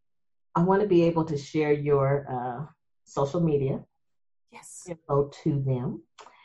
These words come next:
Speaker 2: Yes.
Speaker 1: Um, so everybody, to learn more about Miss Nikki Woods and what she has to offer at Nikki Woods Media, please visit her website at w w w dot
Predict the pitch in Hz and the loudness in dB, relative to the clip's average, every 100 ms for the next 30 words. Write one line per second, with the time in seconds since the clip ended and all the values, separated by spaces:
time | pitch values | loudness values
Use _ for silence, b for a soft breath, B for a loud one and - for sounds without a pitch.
0 | b b b - 160 - - - - 156 | b b b -4 -4 -4 -12 -6 0 4
1 | 147 147 - 156 170 180 156 160 214 - | 4 4 2 0 2 4 4 4 0 -6
2 | _ - 190 185 185 220 214 190 165 170 | _ 4 8 10 8 6 6 8 8 6
3 | - - 214 202 190 190 190 202 190 220 | 2 -2 2 4 6 6 4 4 0 0
4 | 208 196 190 202 185 170 175 175 196 190 | 4 8 8 6 2 4 4 2 0 4
5 | 175 170 175 185 175 175 180 160 165 175 | 4 4 0 4 4 4 2 2 2 0
6 | 175 165 160 170 170 - 165 165 156 156 | 0 0 4 4 4 2 4 4 4 4
7 | 170 - B B B - 247 240 180 151 | 4 0 B B B -4 2 4 4 4
8 | 156 156 156 143 147 143 - 147 139 135 | 2 2 0 0 0 0 2 4 4 2
9 | 135 - 147 165 185 175 175 180 185 156 | 0 2 0 2 2 4 4 2 0 2
10 | 156 156 151 143 143 | 0 -2 -2 2 4